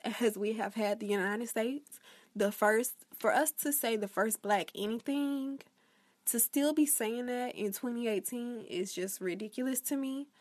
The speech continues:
And, I mean, that's just my opinion, but I just, I'm so overhearing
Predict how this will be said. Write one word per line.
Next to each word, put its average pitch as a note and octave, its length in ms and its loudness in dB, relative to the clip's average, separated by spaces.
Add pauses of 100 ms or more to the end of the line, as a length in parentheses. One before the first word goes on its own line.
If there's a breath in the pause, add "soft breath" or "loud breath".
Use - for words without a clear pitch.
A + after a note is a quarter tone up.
(340 loud breath)
And, G3+ 580 2 (460)
I G#3 100 6
mean, G3+ 220 0
that's A3+ 220 4
just B3 140 -4
my A3 200 4
opinion, A#3 380 -2
but A3 100 2
I G#3+ 120 4
just, G#3 260 -4 (160)
I'm G#3+ 280 -2 (200)
so G#3+ 400 2
overhearing G3 920 0